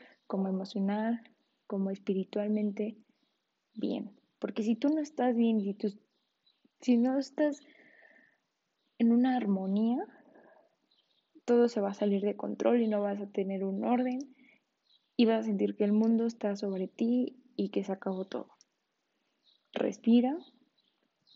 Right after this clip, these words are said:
Si necesitas contar hasta diez, <laughs> cuenta hasta diez,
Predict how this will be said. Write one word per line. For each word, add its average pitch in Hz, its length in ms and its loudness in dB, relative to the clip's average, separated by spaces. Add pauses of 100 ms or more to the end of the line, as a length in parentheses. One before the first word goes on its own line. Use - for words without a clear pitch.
(220)
Si - 160 -2
necesitas 208 340 -2
contar 202 340 -4
hasta 233 220 -6
diez, 196 320 -2
<laughs> - 0 -
cuenta 247 380 -2
hasta 208 260 -4
diez, 196 420 0